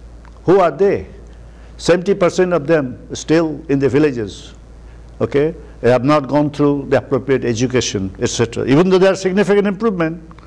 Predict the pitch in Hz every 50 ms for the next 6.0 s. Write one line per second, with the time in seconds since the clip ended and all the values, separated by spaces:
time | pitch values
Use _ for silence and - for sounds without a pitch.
0 | - - - - - - - - - - 107 101 - 147 165 175 165 180 175 170
1 | 170 170 170 170 175 175 180 190 185 - - - - - - - - - - -
2 | - 123 131 147 143 - - 190 233 269 262 - - 214 247 247 233 175 135 -
3 | 214 214 185 139 120 - - - - - - - - - - - - - - -
4 | - - - - - - - - 190 185 - - 254 254 196 185 156 123 - -
5 | - - - - - - - - 196 190 180 151 175 190 208 220 196 170 135